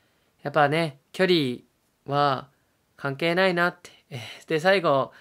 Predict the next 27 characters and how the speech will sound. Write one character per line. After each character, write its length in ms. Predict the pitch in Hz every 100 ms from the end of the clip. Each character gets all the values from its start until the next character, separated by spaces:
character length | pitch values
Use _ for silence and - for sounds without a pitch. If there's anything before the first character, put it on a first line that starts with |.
| _ _ _
え 300 | 135 131 127 127
ー、 40 |
ほ 80 | 151
ん 40 |
と 80 | 165
す 140 | 175 165
ご 160 | 175
い 120 | 143
い 20 | 147
い 40 |
な 140 | 135
と 160 | 131 123
思 140 | 117
っ 20 | 123
た 160 | -
の 120 | 113
が、 360 | 113 131 135 123 _ _ _ _ _ -
や 100 | 147
っ 40 |
ぱ 100 | 143
こ 120 | 147
の 180 | 147 143 _ _ _
日 140 | 143 143
本 160 | 160
語 120 | 156 165
の 160 | 170
ね、 220 | 175 185